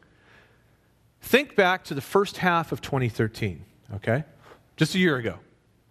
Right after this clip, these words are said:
Now, I want you to think of something that made you really upset,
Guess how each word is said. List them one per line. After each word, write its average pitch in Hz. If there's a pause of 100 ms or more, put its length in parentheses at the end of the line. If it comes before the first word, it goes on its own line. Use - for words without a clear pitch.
(760)
Now, 156
I 165
want 226
you 302
to 285
think 180 (100)
of 135 (1400)
something 196
that 160
made 147
you 139
really 151
upset, -